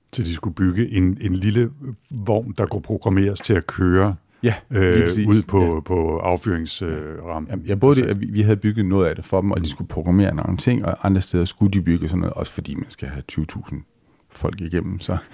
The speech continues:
Speaker 2: Men, men, men det er det, der er ideen med det hele, og, og selve det med det her L L S, vi snakker om, det er også for, hvordan får vi enable den her kreativitet, så de her børn, de kan komme til at tænke,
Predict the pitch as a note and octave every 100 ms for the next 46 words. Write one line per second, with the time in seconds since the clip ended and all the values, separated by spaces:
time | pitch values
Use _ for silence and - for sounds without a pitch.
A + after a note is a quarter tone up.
0 | - - A3+ A3+ G2+ A2 G#2 G#2 G2 F#2+
1 | G2 G2 G2 A2+ A2 F#2 E2 G#2+ D#2+ D#2
2 | D2 - D#2+ F2 - - G1+ F2+ - F2+
3 | - - F#2+ G2+ F2+ F#2 E2+ E2 E2 D#2+
4 | E2+ D#2+ D#2+ G#2 - E2 F2+ E2+ F2 F#2+
5 | F2+ F2+ - F2+ - D#2+ - E2+ F2+ F#2
6 | E2+ E2 _ _ _ _ _ _ G#2+ G2+
7 | D3 D3 G#2+ A2 G#2 A2+ A2 B2 - D#3
8 | - A2 A2 G2+ G#2+ G#2+ A2 G#2+ F#2+ G2
9 | F#2+ F#2 - D#3 -